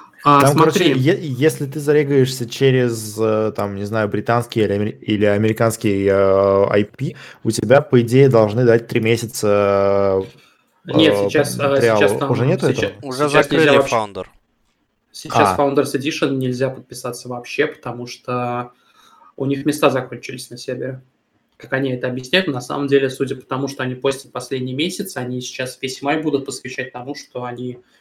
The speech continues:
Speaker 1: прям четко будут обговаривать все детали с, э, девелоперами и студиями, издателями. Кто остается, кто нет. Потому что главная проблема GeForce Now в том, что оттуда студии уходят. Вот.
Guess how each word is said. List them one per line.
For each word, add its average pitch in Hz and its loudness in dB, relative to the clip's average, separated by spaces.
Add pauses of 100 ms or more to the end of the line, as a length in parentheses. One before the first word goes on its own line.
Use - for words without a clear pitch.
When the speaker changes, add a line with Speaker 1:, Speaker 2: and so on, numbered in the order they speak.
(200)
Speaker 1:
прям 127 -6
четко 160 0
будут 135 2
обговаривать 127 -2 (420)
все - -4
детали 127 -4
с, - -12
э, 123 -6 (200)
девелоперами 131 -6
и 123 -8
студиями, 123 -12
издателями. 123 -8 (1500)
Кто - 4
остается, 143 0
кто - -2
нет. 127 -4
Потому - -20
что - -4
главная 151 0
проблема 135 -6
GeForce 131 -8
Now 170 -6
в - -16
том, 151 -6
что - -12
оттуда 135 -12
студии 131 -8
уходят. - -10 (1500)
Вот. 131 -6